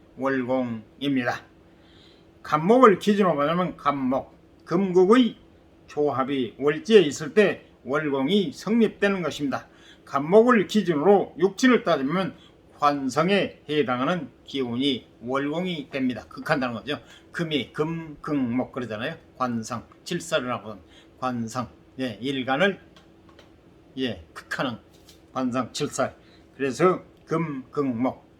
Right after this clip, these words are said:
채부치가 나무를 찍고 썰고 해서 넘어뜨리잖아요. 그래서 극, 예, 금, 극, 목. 관성에 해당하는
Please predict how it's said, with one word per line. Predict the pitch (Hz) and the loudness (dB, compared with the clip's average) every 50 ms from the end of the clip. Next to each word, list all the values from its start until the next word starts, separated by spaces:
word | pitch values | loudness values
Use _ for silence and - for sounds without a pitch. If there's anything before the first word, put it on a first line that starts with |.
| - _ | -20 _
채부치가 | - - 165 143 143 131 - - 131 135 120 104 - 110 | -6 -4 -4 -4 -4 -4 -6 -4 -2 -2 -2 -2 -4 -4
나무를 | 117 131 135 135 127 123 135 175 180 170 - - _ _ | -2 0 0 0 0 -2 -2 -4 -4 -6 -8 -16 _ _
찍고 | - 175 - - - - 156 160 151 131 - - | -10 -8 -8 -10 -8 -2 0 2 2 0 -2 -10
썰고 | - - 165 165 139 127 131 139 135 | -10 -4 -2 0 0 0 2 0 0
해서 | 120 113 - 135 127 | -2 -2 -6 -6 -6
넘어뜨리잖아요. | 113 131 143 135 127 131 120 113 107 113 110 107 127 143 - - - - | -4 -2 -2 -2 -4 -4 -6 -8 -6 -8 -8 -8 -10 -10 -12 -14 -18 -14
그래서 | 135 131 120 110 - | -10 -10 -10 -10 -10
극, | - - - - - - _ - _ _ _ - - - | -10 -12 -12 -12 -18 -20 _ -20 _ _ _ -18 -10 -6
예, | 131 120 - | -6 -6 -6
금, | - 147 143 135 131 127 120 120 | -4 -4 -2 0 0 -2 -2 -4
극, | - 135 135 | -4 -4 -4
목. | 120 113 117 117 107 - - - - - - - - - _ _ _ - - - | -2 -2 -4 -6 -6 -8 -14 -20 -20 -20 -20 -20 -20 -20 _ _ _ -20 -20 -10
관성에 | - 135 139 135 135 123 143 160 180 190 160 120 117 | -4 -4 -2 -2 -2 0 0 2 2 2 0 0 0
해당하는 | 139 143 147 135 131 160 180 175 139 | -2 0 0 0 0 0 0 -2 -2